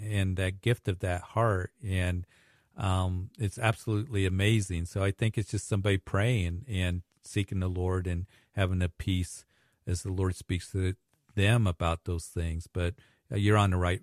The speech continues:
track with cremation. Think about all the Christians that were burnt at the stake, you know, and, you, you know,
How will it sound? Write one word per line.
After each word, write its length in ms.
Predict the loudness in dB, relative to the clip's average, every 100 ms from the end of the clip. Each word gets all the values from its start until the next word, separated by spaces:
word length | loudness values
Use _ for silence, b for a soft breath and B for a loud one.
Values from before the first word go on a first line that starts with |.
| _
track 280 | 0 0 0
with 140 | -6
cremation. 560 | -2 2 4 2 0 0
Think 220 | 0 0
about 300 | 2 2 4
all 140 | 2
the 80 | 0
Christians 420 | 0 -2 0 -2
that 160 | 0 0
were 100 | -2
burnt 320 | 0 0 2
at 120 | -2 -4
the 60 | -8
stake, 500 | -2 0 0 -2 -14 _ _ _ _ _ -4
you 140 | -2
know, 400 | 0 0 -2 -4 -10 _ _
and, 480 | 0 2 2 0 -4 -18 _
you, 180 | -4 -4 -4
you 160 | -2 0
know, 260 | 2 0